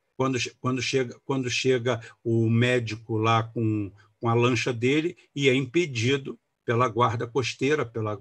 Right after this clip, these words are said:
ah, pela marinha, de se aproximar, enquanto o cara ouvia gritos lá dentro. E a aeronave ficou íntegra, e depois disso aí, acontece ainda, algum tempo depois, um pipoqueiro ninja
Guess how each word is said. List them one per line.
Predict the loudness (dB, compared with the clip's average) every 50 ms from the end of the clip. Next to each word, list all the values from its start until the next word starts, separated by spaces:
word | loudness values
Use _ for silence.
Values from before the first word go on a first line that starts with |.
| -8 -6
ah, | -6 -6 -6 -8 -12 -20 _ _ -8
pela | -6 -2 0 2
marinha, | 2 2 2 2 0 0 0 -2 -4 -8 -10 _ _ _ _ -8
de | -4 -4 -4
se | -2 -2 -2
aproximar, | -2 0 -2 -2 -2 -2 -2 0 0 0 0 0 -4 -6 -8
enquanto | -8 -8 -6 -4 -6 -4 -6
o | -6
cara | -4 -2 -2 0 0
ouvia | 0 -2 0 -2 -2
gritos | 0 0 -2 -2 -2 -4 -6 -6
lá | -4 -4
dentro. | -4 -2 -2 -2 -2 -4 -6 -12 _ _ _ _ _ _ -8
E | -4 -4 -2 0 0 0
a | 0 2
aeronave | 2 2 2 2 0 0 0 0 0 -2 -4
ficou | -8 -12 -10 -4 -2 0 0
íntegra, | 2 0 0 0 -2 -2 -2 -2 -2 -2 -4 -8 _ -20 -20 _ -8
e | -4 -2 -2 -2 0 0 0 0 0 0 2
depois | 0 0 0 0 2 2 2 2 0
disso | -2 -2 -4 -4 -2 0 2
aí, | 2 2 2 0 -4 -6 -12 -20 -16 _
acontece | -10 -10 -6 -4 -4 -4 0 2 2 2 2 0 0 0
ainda, | 0 2 0 0 0 -2 -2 -4 -4 -6 -10 -20 -16 -8
algum | -4 -2 -2 0 0 -2 -2
tempo | 0 0 -2 -2 -2 -4
depois, | -2 -2 -2 -2 0 2 2 2 2 2 -2 -6 -10 -14 -20 -20 -20 -20 -16 -8 -4
um | -4 -2 -2
pipoqueiro | -2 -2 -2 -2 2 2 2 2 2 2 4 4 4 4 4
ninja | 2 2 2 4 6 6 6 4 2 0 -2 -2 -4